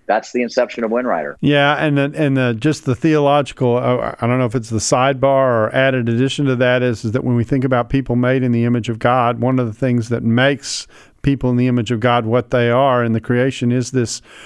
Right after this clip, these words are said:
Speaker 2: creative, reflective ability that God has given to people that we, that s-, many theologians do connect to the idea of being made in the image of God.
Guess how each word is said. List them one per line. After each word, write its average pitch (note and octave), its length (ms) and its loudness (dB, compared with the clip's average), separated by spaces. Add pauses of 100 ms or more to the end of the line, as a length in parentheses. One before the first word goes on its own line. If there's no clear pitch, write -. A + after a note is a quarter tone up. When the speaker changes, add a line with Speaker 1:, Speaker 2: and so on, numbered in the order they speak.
(220)
Speaker 2:
creative, C3+ 580 2
reflective B2+ 540 -2
ability A#2+ 560 0
that G#2 180 -2
God A#2 280 2
has G#2+ 160 -4
given C3 260 0
to A#2+ 80 0
people A#2 440 -2
that A2 120 -4
we, A2 320 0 (380)
that D3 160 0 (120)
s-, - 220 -14
many E3+ 300 0
theologians B2+ 580 0
do C#3 160 -2
connect B2 400 -2
to B2+ 80 -2
the A#2 160 0
idea A2+ 360 0
of G#2+ 60 -4
being A2 220 0
made A2+ 220 0
in G#2+ 100 0
the A2 100 0
image A2+ 280 -2
of A2+ 80 -12
God. A2 400 0